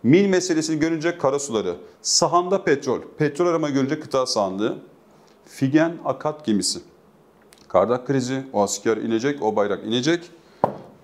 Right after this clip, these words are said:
Fır fır rota sorunu. Oldu mu? Tamam mıyız? Hadi bakayım gençler. Yumuşama döneminde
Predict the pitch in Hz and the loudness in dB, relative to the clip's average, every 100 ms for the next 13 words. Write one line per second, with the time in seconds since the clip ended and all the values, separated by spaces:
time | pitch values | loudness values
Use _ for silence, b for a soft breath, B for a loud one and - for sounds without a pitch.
0 | _ - - 214 240 190 190 190 190 190 | _ -4 4 4 4 2 4 4 2 -2
1 | - - 135 160 139 120 95 87 - - | -10 -2 0 2 -2 -4 -6 -10 -16 -20
2 | _ - 113 175 226 - - - B B | _ 0 2 4 2 0 -10 -20 B B
3 | B B - 170 254 208 - - - - | B B 2 4 4 2 0 -4 -8 -18
4 | b b b b b - 277 202 - 120 | b b b b b 4 6 4 2 4
5 | 147 160 131 101 151 214 220 240 247 208 | 4 4 2 2 2 4 2 2 4 4
6 | 175 151 143 165 - | 2 2 2 0 -6